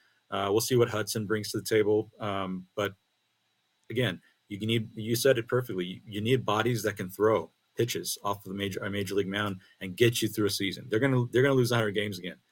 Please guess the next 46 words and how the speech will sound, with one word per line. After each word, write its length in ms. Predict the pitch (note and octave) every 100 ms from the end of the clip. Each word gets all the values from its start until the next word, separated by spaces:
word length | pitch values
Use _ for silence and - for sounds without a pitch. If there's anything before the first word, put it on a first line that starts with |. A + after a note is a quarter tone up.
| _ _
or 220 | G#2+ G2+
something 300 | F#2 A2 G2+
close 240 | F#2 G#2 -
to 60 |
that, 640 | F2+ F2 - _ _ _ G2
um, 360 | F#2+ F#2 F2 -
next 280 | A2 G2+ -
year. 240 | A#2 F2 - _ _ -
But 260 | G#2+ G2 - _ _ _ _ _ _ _ _ _ _ _ -
if 180 | B2
you 140 | A#2+ C#3+
can 320 | D3+ A#2+ G2 - _
take 260 | - B2+ B2+
a 40 |
step 280 | A#2+ C3 A#2
forward 320 | A#2+ A#2+ A#2+
in 140 | G#2+ G2+
knowing 260 | G2 G#2+
what 180 | G#2+ F#2+
you've 140 | F#2+
got 300 | G2 G2+ A#2 -
and 100 | F#2+
have, 220 | G#2+ G2+ G#2 _ _ - F#2 _ _ _ -
have 180 | A#2+
more 200 | G#2+ B2
guys 260 | A#2+ A#2 A2
emerge 340 | G#2 G#2 A#2
like 160 | G#2+ F2+
Nolan 480 | F#2+ G2 G#2 G2 F#2
Jones 340 | G2+ G2+ G#2
did 200 | G2 G#2+
and 160 | G2 F2+
Ezequiel 340 | F2 G2 F#2+
Tovar 280 | - G2 G2+
did, 180 | G#2+ G#2+ - _ _ _ -
then 220 | A2+ A2+
you 220 | G#2+ B2 A#2
are 140 | G#2
a 80 | F#2
lot 340 | F#2 A2 A2
closer 380 | - G#2+ G2+ G2
at 100 | F2+
this 180 | A#2 B2
time 260 | A2+ G#2
next 260 | F#2+ G#2 -
year 280 | F#2 F2+